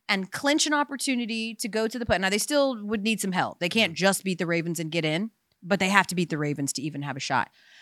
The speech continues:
Speaker 1: I kinda want that for that storyline alone, right? So when you look at a, a playoff race between, like, the A F C South, we just talked about that,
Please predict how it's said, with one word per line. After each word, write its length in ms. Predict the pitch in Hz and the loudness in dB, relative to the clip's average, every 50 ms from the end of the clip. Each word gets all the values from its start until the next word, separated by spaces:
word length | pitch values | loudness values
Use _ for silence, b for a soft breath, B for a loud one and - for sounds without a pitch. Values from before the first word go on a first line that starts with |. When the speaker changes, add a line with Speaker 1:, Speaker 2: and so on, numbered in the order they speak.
| b b b | b b b
Speaker 1:
I 80 | - 339 | 2 2
kinda 320 | 339 - 330 370 392 403 | 2 0 -6 -4 -4 -4
want 260 | 330 277 294 330 339 339 | -2 -2 -2 -2 0 2
that 140 | 330 320 | 0 0
for 100 | - 285 | 0 -2
that 140 | 262 262 240 | -4 -4 -4
storyline 840 | - - - 254 247 240 240 226 208 196 196 185 185 185 185 175 175 - | -4 -4 -4 -4 -2 -2 0 0 2 2 2 2 2 2 0 -2 -4 -4
alone, 520 | - 202 190 190 214 208 160 135 131 - - | -6 -4 -2 0 2 2 0 0 -2 -6 -2
right? 340 | 170 175 180 202 214 - - B B B | 2 2 4 4 2 0 -2 B B B
So 160 | - - 302 | -2 0 2
when 160 | 240 285 269 | 4 4 2
you 80 | 262 247 | 2 2
look 180 | 277 320 - | 0 0 0
at 120 | - 254 - | -2 -2 0
a, 200 | - 214 208 190 180 - - _ _ _ _ - | 0 -2 -2 -2 -6 -10 -18 _ _ _ _ -12
a 140 | 196 196 | -10 -8
playoff 540 | 185 170 - - 220 202 190 175 165 156 - | -8 -10 -8 -4 -2 2 2 2 2 0 -2
race 260 | 165 147 127 143 - | -8 -10 -6 -6 -6
between, 320 | - 180 160 - 180 160 165 | -6 -6 -8 -8 -8 -6 -6
like, 160 | 165 156 151 | -6 -6 -6
the 180 | - 156 - 175 | -8 -12 -10 -10
A 100 | 170 165 | -10 -10
F 100 | 156 - | -10 -10
C 160 | - 156 151 | -12 -10 -10
South, 320 | - - 123 87 - - | -8 -8 -8 -8 -8 -8
we 80 | - 170 | -8 -6
just 180 | 170 175 - | -6 -6 -6
talked 240 | - 170 156 - - | -6 -6 -8 -8 -10
about 240 | 147 - 120 117 - | -10 -8 -8 -8 -8
that, 240 | - 120 - - | -10 -12 -12 -12